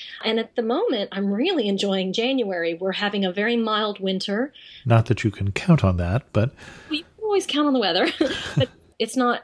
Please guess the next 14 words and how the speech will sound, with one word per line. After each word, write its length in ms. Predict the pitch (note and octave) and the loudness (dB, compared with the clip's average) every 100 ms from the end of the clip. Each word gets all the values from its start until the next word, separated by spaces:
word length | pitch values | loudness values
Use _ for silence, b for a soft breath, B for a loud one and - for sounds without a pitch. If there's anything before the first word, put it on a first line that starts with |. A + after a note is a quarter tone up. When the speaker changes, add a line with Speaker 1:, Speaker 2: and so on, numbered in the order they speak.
| - | -6
Speaker 1:
fierce 340 | - A#3 A3+ - | -2 0 0 -4
cold. 460 | - D#3 - - B B | -6 -6 -6 -12 B B
Speaker 2:
Mm-hmm. 200 | C3 B2+ - _ _ _ | 0 0 -6 _ _ _
Speaker 1:
It's 180 | G3 G3 | -6 -4
doable 480 | F#3+ A#3+ G#3 E3+ - | 0 2 2 0 -4
cold. 420 | - - - - - | -8 -10 -8 -10 -4
And 420 | G3 F#3+ F#3 F3+ F3 - - | 2 4 2 0 -6 -10 -4
because 460 | G3 G3 - G3 F#3+ | -2 -2 0 2 2
of 80 | F#3 | 0
all 120 | F3+ | 0
the 160 | F3 E3+ | 0 0
January 520 | G3 F#3 F3 E3+ E3+ | 2 2 0 -2 -4
sales 560 | - A3 A3+ A3 G#3+ - | -2 2 4 2 2 -2
that 220 | G3 | -4